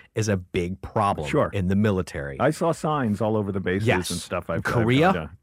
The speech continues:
Speaker 1: everywhere.
Speaker 2: Oh, really?
Speaker 1: Huge. I mean, uh, during this period, a
Speaker 2: Oh.
Speaker 1: two-star general at Fort Bragg from the eighty-second was being court-martialed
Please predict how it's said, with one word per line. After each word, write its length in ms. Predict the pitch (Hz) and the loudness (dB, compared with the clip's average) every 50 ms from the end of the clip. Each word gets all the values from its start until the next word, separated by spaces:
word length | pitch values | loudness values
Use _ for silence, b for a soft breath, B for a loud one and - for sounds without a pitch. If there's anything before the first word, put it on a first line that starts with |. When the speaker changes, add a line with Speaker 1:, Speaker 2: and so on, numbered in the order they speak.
| _ _ | _ _
Speaker 1:
everywhere. 480 | - 120 120 101 95 95 95 76 92 120 | -2 -2 0 0 -2 -4 -2 2 2 4
Speaker 2:
Oh, 40 | 120 | 4
really? 280 | 113 110 107 110 123 | 4 2 2 2 0
Speaker 1:
Huge. 640 | 131 - - - - 156 147 113 85 71 - - - - | -2 -4 -8 -4 0 2 2 2 2 0 -6 -12 -6 -2
I 80 | 117 | 0
mean, 260 | 117 123 123 120 117 - - | 0 2 0 0 -2 -4 -4
uh, 440 | 113 110 107 107 104 104 104 104 107 - _ _ - 98 | -2 -2 0 0 0 0 -2 -4 -6 -10 _ _ -12 -2
during 220 | 95 120 131 143 | 2 2 2 4
this 140 | 147 151 - | 2 0 -2
period, 420 | - - - 151 143 147 147 143 - | -2 -2 -2 0 2 2 2 2 0
a 140 | - 110 104 - _ _ - | 0 -2 -4 -6 _ _ -2
Speaker 2:
Oh. 60 | - | 0
Speaker 1:
two-star 600 | 180 170 160 - - - 139 135 131 131 131 131 | 2 2 0 0 0 2 4 4 6 4 4 2
general 520 | 120 98 - - - 123 135 117 98 95 92 | 0 -2 -2 -2 0 2 2 2 2 2 0
at 140 | 90 82 - | 0 -2 -6
Fort 340 | - - - 117 113 110 | -14 -4 0 0 0 2
Bragg 220 | 107 107 113 107 95 | 2 2 2 2 2
from 140 | - 98 92 | 0 -2 -4
the 100 | 95 87 | -2 0
eighty-second 640 | 104 101 110 113 - - 110 101 - - 78 - b b b b b b b _ | 0 0 0 0 0 -2 -2 -2 -2 -4 -8 -8 b b b b b b b _
was 160 | - 175 220 185 | 2 2 2 4
being 260 | - 285 330 269 233 | 2 2 0 2 0
court-martialed 800 | - - 370 427 - 156 120 82 - - - 69 67 - - | 0 0 0 0 2 0 0 0 -2 -4 -8 -10 -12 -14 -18